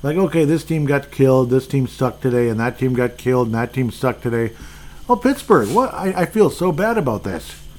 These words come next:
Speaking of Pittsburgh and not being a fan, but, uh, I don't mind this team. Kenny Pickett's kind of okay. They weren't okay today. C J Stroud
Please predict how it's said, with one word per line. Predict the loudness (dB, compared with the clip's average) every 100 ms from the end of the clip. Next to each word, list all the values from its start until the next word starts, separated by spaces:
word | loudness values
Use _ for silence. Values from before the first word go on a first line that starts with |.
| -20 -16
Speaking | -6 -2 -2
of | -2 -6 -14 -18 -4
Pittsburgh | -4 0 2 4
and | 2 2
not | 0 0
being | 0
a | 0
fan, | -4 -4 -2
but, | -4
uh, | -4 -4 -4 -10 -8
I | -4
don't | -4
mind | -4 -6
this | -6 -6
team. | -8 -16 -8
Kenny | -6 -4
Pickett's | -6 -6 -8
kind | -8 -8
of | -8 -12 -14
okay. | -12 -8 -8 -8 -14 -20 -20 -20 -20 -20 -8 2
They | 2
weren't | 4 0
okay | 2 2
today. | 2 2 0 0
C | -2 0
J | 0
Stroud | -2 -2 2 2 0